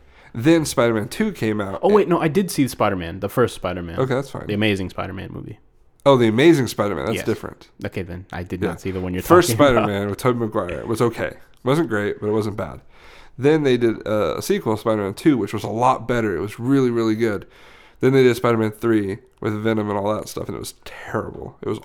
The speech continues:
Speaker 1: awful. It
Speaker 2: I
Speaker 1: was
Speaker 2: did
Speaker 1: the
Speaker 2: hear real
Speaker 1: worst.
Speaker 2: bad things about it.
Speaker 1: Yeah, the whole emo thing.
Speaker 2: There was an
Speaker 1: Then
Speaker 2: emo thing?
Speaker 1: Yeah, there was an emo thing. Then, uh, they did Amazing. They did a reboot with, uh, Andrew Garfield w-,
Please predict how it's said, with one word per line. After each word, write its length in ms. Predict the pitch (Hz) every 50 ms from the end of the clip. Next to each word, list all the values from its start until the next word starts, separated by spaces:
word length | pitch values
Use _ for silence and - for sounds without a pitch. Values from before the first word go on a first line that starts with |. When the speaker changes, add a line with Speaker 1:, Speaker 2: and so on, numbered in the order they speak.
| - -
Speaker 1:
awful. 400 | 98 98 98 - - - - - 120
It 40 | -
Speaker 2:
I 40 |
Speaker 1:
was 60 | - -
Speaker 2:
did 120 | 135 120
Speaker 1:
the 20 | 107
Speaker 2:
hear 140 | 107 107 101
real 140 | 104 98
Speaker 1:
worst. 60 | 95 95
Speaker 2:
bad 220 | 95 92 92 -
things 240 | - 98 95 90 92
about 300 | 90 85 90 87 90 87
it. 100 | 92 - -
Speaker 1:
Yeah, 100 | - 110
the 140 | 104 104 92
whole 160 | 120 127 - -
emo 340 | 117 113 110 104 107 95 107
thing. 320 | - - 65 65 - - - _ _ _ _ _ _ _ _ _ _ _ _ - _ -
Speaker 2:
There 80 | 123
was 100 | 143 131
an 80 | 127 160
Speaker 1:
Then 100 | 147 139
Speaker 2:
emo 240 | 151 165 165 180 175
thing? 340 | 180 196 190 190 247 202
Speaker 1:
Yeah, 260 | - 127 123 117 117 120
there 80 | 120
was 100 | 120 117
an 80 | 113 107
emo 240 | 107 104 92 73 -
thing. 240 | - - 76 - - - - - - - -
Then, 680 | - 113 113 127 139 147 151 151 151 151 147 143 139 - - -
uh, 300 | 131 127 127 127 123 123
they 100 | 123 123
did 160 | 120 127 117
Amazing. 460 | 117 113 113 117 123 117 123 120 -
They 100 | 113 113
did 140 | 110 110 107
a 40 | 107
reboot 440 | 107 139 170 156 117 117 117 113 -
with, 360 | 110 113 107 98 - - - -
uh, 300 | - 110 107 107 107 - -
Andrew 260 | 120 120 113 113 107
Garfield 560 | - 117 117 120 113 - - 110 107 107 104
w-, 220 | 104 - 107 107